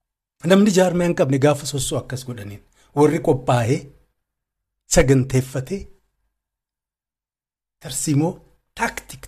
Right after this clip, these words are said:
tolfatee deemu hin arga jechuudha. Akkamiin yoom garam oofnaan? Maaliif, eh, inni yaa'u kun ofumaa fiiguu malee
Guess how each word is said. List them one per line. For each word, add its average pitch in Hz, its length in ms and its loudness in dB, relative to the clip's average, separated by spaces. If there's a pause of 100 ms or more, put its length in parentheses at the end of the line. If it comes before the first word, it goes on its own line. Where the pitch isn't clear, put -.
tolfatee 139 500 0
deemu 117 260 -4
hin 190 100 0
arga 117 260 -6
jechuudha. - 360 -20 (1120)
Akkamiin 202 500 2 (440)
yoom 165 360 4 (320)
garam 147 320 2
oofnaan? 123 420 0 (2500)
Maaliif, 139 340 2 (640)
eh, 226 460 -16 (960)
inni 180 260 6
yaa'u 151 320 6
kun 185 180 -8 (1400)
ofumaa 135 380 4
fiiguu 170 380 0
malee 208 300 0